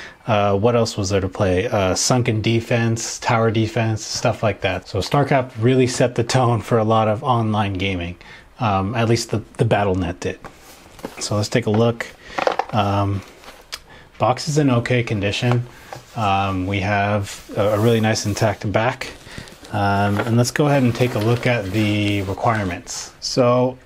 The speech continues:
Windows X P, Windows Vista.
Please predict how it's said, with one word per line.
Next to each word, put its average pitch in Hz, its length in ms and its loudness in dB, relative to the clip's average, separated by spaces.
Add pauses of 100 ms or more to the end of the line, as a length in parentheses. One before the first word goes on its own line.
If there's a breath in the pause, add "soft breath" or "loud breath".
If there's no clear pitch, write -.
(100)
Windows 139 840 4 (500)
X - 280 -2
P, 123 420 2 (140)
Windows 110 340 2
Vista. 98 460 -4